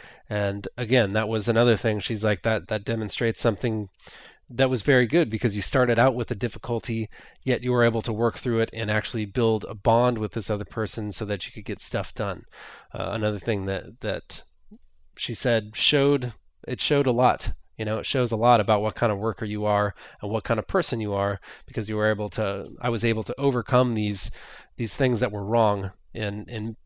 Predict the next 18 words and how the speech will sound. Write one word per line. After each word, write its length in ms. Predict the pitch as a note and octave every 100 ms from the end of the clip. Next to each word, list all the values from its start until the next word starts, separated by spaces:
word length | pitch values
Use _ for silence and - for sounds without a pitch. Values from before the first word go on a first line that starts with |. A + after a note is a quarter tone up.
| -
turn 200 | - E3+
it 80 | C#3+
into 240 | A#2+ A2 G2+
a 60 |
positive. 560 | - G#2 G2 F#2 - - - - - - _ _ _ - - - - -
So 180 | - D3+
a 20 |
lot 100 | E3+
of 40 |
stuff 220 | - D#3
about 240 | C3+ A#2 -
that. 280 | A#2+ A#2 - - - -
I 40 |
also 180 | D#3 F3+
took 180 | F3 A#2+
a 80 |
test. 560 | - D#3 C#3+ - - - - - - _ B2
Um, 600 | B2 A#2+ A#2 A#2 A2+